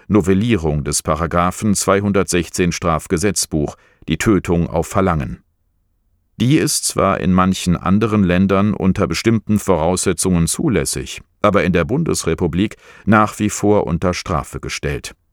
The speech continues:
Daran werde sich zeitnah auch nichts ändern. Der D-G-H-S-Präsident trat dem Vorwurf entgegen,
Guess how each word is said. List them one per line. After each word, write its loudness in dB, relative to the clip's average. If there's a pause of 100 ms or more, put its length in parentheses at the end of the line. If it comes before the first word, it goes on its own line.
(180)
Daran 2
werde 2
sich -6
zeitnah 0
auch -6
nichts -4
ändern. -6 (1300)
Der 4
D-G-H-S-Präsident 0
trat -2
dem 2
Vorwurf 0
entgegen, 0